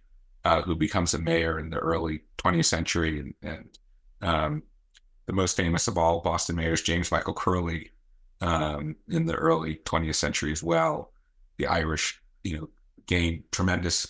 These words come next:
political power in Boston, while the, the Yankee Protestants, uh, hold control at the state level. And so you really have continued decades of conflict between, uh, Irish Catholics and Yankee Protestants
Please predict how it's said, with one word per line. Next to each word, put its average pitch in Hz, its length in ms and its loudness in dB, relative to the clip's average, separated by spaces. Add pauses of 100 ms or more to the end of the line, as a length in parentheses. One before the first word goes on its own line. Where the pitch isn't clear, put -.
political 123 280 0
power 87 340 4
in 78 60 -4
Boston, 78 520 0 (380)
while 82 180 2
the, 82 180 -2 (180)
the 85 100 2
Yankee 82 380 0
Protestants, 147 680 0 (500)
uh, - 200 -6 (160)
hold - 340 2
control 82 460 2
at - 80 -10
the 71 80 -4
state - 280 2
level. - 380 -2 (400)
And - 80 -2
so 160 100 2
you 160 140 2
really 175 180 0
have - 160 -4 (220)
continued 95 480 2
decades 82 440 0
of 76 80 -2
conflict - 520 -2
between, 80 480 -4 (500)
uh, 73 240 2 (160)
Irish 80 300 2
Catholics 82 480 0
and 80 100 -2
Yankee 80 240 -2
Protestants 76 720 -2